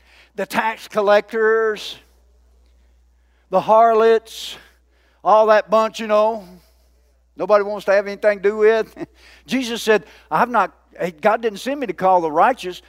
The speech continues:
but sinners." He said, he said, "It's not the righteous that need the healing power of God." He said, "It's the sinners, it's the sick." Boy, I was one of those.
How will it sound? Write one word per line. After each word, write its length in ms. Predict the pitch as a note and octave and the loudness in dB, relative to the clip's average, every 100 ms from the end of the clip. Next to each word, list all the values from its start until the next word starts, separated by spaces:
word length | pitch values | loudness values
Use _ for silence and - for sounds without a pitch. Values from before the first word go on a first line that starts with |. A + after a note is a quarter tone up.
| _ | _
but 180 | D#3+ A3+ | -4 -2
sinners." 640 | - B3 C#4+ G#3 B2+ - - _ _ _ _ _ _ _ | -2 -2 0 -2 -6 -14 -20 _ _ _ _ _ _ _
He 80 | - | -2
said, 300 | A3+ A#3+ G#3 - | 0 0 0 -4
he 140 | - A3 | -4 0
said, 180 | B3 A#3 | 4 4
"It's 200 | A3 G3 | 4 2
not 200 | B3 C4 | -2 0
the 100 | F#3+ | -2
righteous 520 | F#3+ B3+ C#4+ A3+ - | 0 0 -2 -10 -6
that 180 | F#3+ F#3 | -8 -6
need 220 | G3 E3 | -8 -4
the 100 | E3+ | -4
healing 360 | D#3+ G3+ F3+ | -4 -4 -6
power 260 | - F3+ F3 | -4 -4 -2
of 100 | D3 | -4
God." 240 | F3 G#3+ - - | -2 -2 -4 -8
He 80 | B3 | -2
said, 200 | B3+ B3 | 0 0
"It's 200 | B3+ - | -4 -6
the 100 | A#3 | -14
sinners, 480 | - C#4+ D4 G3 | -4 -2 0 -2
it's 200 | F3+ A3+ | -4 -4
the 100 | A3 | -8
sick." 640 | G#3+ - D#4+ D4+ - - - _ _ _ _ _ _ _ _ _ _ _ _ _ _ _ _ _ _ _ _ | -8 -6 -2 -2 -4 -12 -20 _ _ _ _ _ _ _ _ _ _ _ _ _ _ _ _ _ _ _ _
Boy, 160 | F3 | 2
I 120 | F#3+ | 2
was 160 | A#3+ C4 | 2 -2
one 160 | G3 G3 | -4 -2
of 120 | F3 | 2
those. 480 | D#3 D3+ F#3 - | 2 2 -2 -12